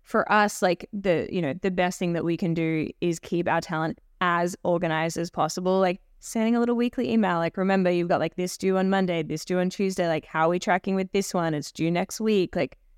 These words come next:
can we get a jump on it?" Um, I feel like, you know, there might be some little buffer times worked in from the management side of things to just, you know,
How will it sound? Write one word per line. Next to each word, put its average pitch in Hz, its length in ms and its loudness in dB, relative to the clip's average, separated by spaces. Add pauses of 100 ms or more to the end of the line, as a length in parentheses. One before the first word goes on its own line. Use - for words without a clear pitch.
(140)
can 165 160 -4
we 170 80 0
get 190 140 2
a 196 40 0
jump 214 280 2
on 180 160 2
it?" 156 240 -2 (420)
Um, 170 600 0 (300)
I 196 100 0
feel 175 220 2
like, 175 300 -2 (320)
you 196 100 -6
know, 185 220 -4 (100)
there 180 140 0
might 175 240 0
be 170 340 -2
some 170 260 -4
little 165 240 0
buffer 190 340 0
times 233 600 0
worked 233 340 -2
in 233 360 2
from 226 200 -2
the 220 80 4
management 226 720 0
side 220 300 2
of 220 120 -2
things 220 540 0
to 180 180 0
just, 175 340 -6 (380)
you 190 80 0
know, 180 220 -2